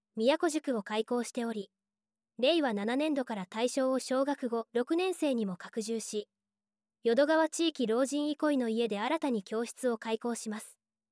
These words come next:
問い合わせ、総務課、かっこ政策企画、かっこ閉じ一階十番、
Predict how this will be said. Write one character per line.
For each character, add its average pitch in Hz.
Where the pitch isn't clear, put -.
問 277
い 320
合 320
わ 320
せ、 247
総 302
務 330
課、 285
か 294
っ -
こ 254
政 269
策 -
企 -
画、 269
か 277
っ 254
こ 269
閉 254
じ 202
一 -
階 269
十 294
番、 214